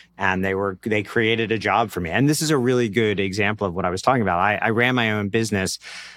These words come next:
You know, I had some, uh, disagreements with my partners towards the end, uh, over the health of the overall industry we worked in. Turns out I was a, a bit right about that.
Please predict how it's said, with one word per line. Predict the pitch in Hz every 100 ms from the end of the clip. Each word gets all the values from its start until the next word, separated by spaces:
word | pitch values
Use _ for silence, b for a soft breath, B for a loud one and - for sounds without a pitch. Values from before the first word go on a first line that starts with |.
| B -
You | 139
know, | 120 101 - -
I | 113
had | 107 113 117
some, | 107 113 107 104 98 - -
uh, | 101 95
disagreements | 131 127 107 113 110 101 101
with |
my | 92 92
partners | - 98 90 87
towards | - 95 90
the | 90 90
end, | 95 117
uh, | 104 -
over | 104 92 92 92
the | 92
health | - 110 110 117 -
of | 107 92
the | 101
overall | 98 92 95
industry | 92 95 98 101 92
we |
worked | 87 95 92 120
in. | 131 135 B B B
Turns | - 120 113
out | 104
I | 95
was | 90 80 -
a, | 95 -
a | 101
bit | 98 -
right | 95 98
about | 101 120 123
that. | 131 127